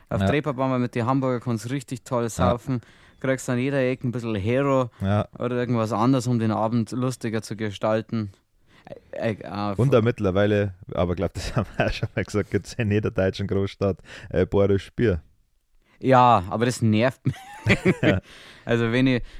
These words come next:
Speaker 1: wenn ich jetzt zum Beispiel nach Berlin fahr, dann
Speaker 2: Ja.
Speaker 1: möchte ich da das billigste Sternburg überhaupt, Entschuldigung, Sterni,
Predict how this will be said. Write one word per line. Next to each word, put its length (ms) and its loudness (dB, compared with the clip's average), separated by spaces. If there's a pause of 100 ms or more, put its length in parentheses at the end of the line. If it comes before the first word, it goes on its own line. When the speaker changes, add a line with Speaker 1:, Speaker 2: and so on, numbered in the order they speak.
(100)
Speaker 1:
wenn 160 0
ich 60 4
jetzt 240 -2
zum 200 0
Beispiel 500 0
nach 220 0
Berlin 500 -4
fahr, 280 -2
dann 160 -4
Speaker 2:
Ja. 80 2
Speaker 1:
möchte 220 -2
ich 80 -6
da 80 -6
das 180 -8
billigste 540 -8
Sternburg 520 -4
überhaupt, 420 -2
Entschuldigung, 360 -6
Sterni, 480 -4